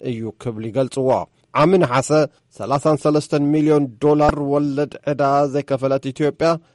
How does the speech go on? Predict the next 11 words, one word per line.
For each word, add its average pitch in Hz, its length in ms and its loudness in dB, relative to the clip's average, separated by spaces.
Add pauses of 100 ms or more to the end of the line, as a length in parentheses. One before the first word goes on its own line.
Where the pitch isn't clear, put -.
(100)
ምስተን 170 480 2 (100)
ኣብቲ 147 300 -4 (500)
መስርዕ 147 380 0 (260)
ዝጸንሓ 147 540 -2 (100)
ሃገራት 143 480 0
ኣፍሪቃ 135 380 -2 (400)
ዛምቢያን 151 560 2 (140)
ጋናን 143 460 2
ተሓዊሳ 123 520 -2
ነይራ 123 240 -2
እያ። 117 160 -2